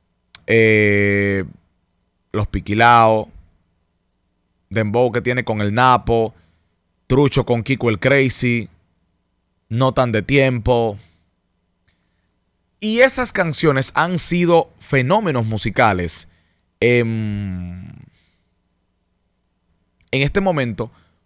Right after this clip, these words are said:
cuando el público no está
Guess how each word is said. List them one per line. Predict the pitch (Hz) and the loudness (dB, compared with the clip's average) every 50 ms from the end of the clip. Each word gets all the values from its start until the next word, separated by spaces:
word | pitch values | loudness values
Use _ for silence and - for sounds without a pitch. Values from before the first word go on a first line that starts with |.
| _ _ _ _ | _ _ _ _
cuando | - 139 131 131 131 127 127 | 0 2 2 2 2 2 2
el | 120 110 | 2 2
público | - - 196 214 160 120 107 107 98 - - 95 90 85 - - _ _ _ _ _ _ _ _ _ _ _ _ _ _ _ _ _ _ _ _ | 0 0 0 0 0 0 0 0 -2 -2 -4 -6 -6 -6 -8 -12 _ _ _ _ _ _ _ _ _ _ _ _ _ _ _ _ _ _ _ _
no | 107 117 131 147 156 165 | -6 -4 -2 0 0 0
está | 165 - - - 123 113 110 110 - | 0 0 0 0 0 2 2 0 -2